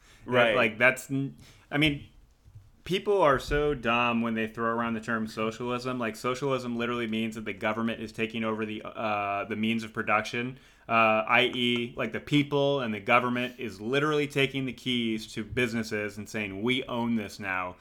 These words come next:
Speaker 1: And I don't think anything being, you know, uh, proposed by the Democrats right now is really that.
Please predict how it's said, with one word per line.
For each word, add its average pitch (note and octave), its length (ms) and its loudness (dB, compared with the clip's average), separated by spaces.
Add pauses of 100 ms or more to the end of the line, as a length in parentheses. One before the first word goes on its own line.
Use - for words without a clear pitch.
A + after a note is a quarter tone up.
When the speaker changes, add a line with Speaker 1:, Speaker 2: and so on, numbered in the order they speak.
(240)
Speaker 1:
And A2 120 0
I A#2+ 120 6
don't C3+ 280 2
think C3 420 -2 (380)
anything C3 560 0
being, A#2+ 440 0
you B2+ 100 -4
know, A2+ 460 0 (100)
uh, A2 400 0
proposed A#2+ 580 0
by A#2 160 4
the G#2+ 80 -2
Democrats A2 560 0
right G#2+ 140 0
now G#2+ 200 0
is G2+ 120 -6
really G#2+ 240 0
that. G2+ 440 0